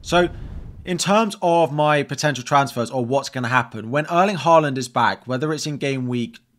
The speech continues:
twenty-one, Game Week twenty-two, we do expect him back in January from what Pep has said. I'm gonna do Alvarez up to Haaland. Now, with Kevin De Bruyne back,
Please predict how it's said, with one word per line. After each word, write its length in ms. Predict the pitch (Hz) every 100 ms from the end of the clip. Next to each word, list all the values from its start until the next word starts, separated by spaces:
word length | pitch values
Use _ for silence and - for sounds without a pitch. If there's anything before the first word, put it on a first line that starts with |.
| -
twenty-one, 760 | - 151 135 135 147 170 165
Game 240 | 156 135
Week 140 | 127 120
twenty-two, 800 | - 127 120 113 - 185 135 123 - - -
we 140 | 131
do 300 | 151 175 175
expect 360 | 160 - 139 -
him 120 | 127
back 260 | 135 123
in 100 | 123
January 380 | 117 143 147 131
from 160 | 110 120
what 160 | 110
Pep 220 | - 117 113
has 120 | 104
said. 360 | 156 143 - - - _ -
I'm 160 | 139
gonna 160 | 156 165
do 200 | 151 -
Alvarez 560 | 131 139 131 127 120 -
up 220 | 131 123
to 140 | - 113
Haaland. 400 | 113 113 98 107
Now, 180 | 123 123
with 180 | 135
Kevin 280 | 127 165 170
De 80 | 156
Bruyne 360 | 135 139 131 104
back, 460 | 120 95 131 -